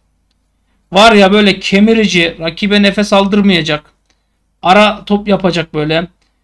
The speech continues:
Klas paslar atabilecek ön libero boyu. Yirmi dört yaş, bir altmış üç. Sekiz, e, Gana milli maçına çıkmış.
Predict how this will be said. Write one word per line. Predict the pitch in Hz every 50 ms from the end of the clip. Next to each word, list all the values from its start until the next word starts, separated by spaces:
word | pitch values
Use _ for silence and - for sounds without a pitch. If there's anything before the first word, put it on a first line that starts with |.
| _ _ _ _ _ _
Klas | - 208 214 214 196 - - - -
paslar | 208 190 196 - 208
atabilecek | 190 175 165 175 160 165 160 156 170 180 175 _ _
ön | 185 175 165 160
libero | 151 143 143 135 139 135
boyu. | 151 143 131 - - _ _ _ _ _ _ _ _ _ _ _ _ _ _ _ _ _ - - - _ _ _
Yirmi | 156 160 175 185 190 185
dört | 196 214 220 220 -
yaş, | 220 220 233 - - - -
bir | 196 208 202
altmış | 196 185 180 - 165 156 - -
üç. | 190 - - - - _ _ _ _ _ _ _ _ _
Sekiz, | - - - 190 180 185 214 220 202 185 196 - _ _ _ _ _ -
e, | 160 156 151 147 151 151 151 147 165
Gana | - 170 175 180 180
milli | 180 180 180 180
maçına | 180 175 170 170 - 170 160
çıkmış. | - - - - 185 196 - - - -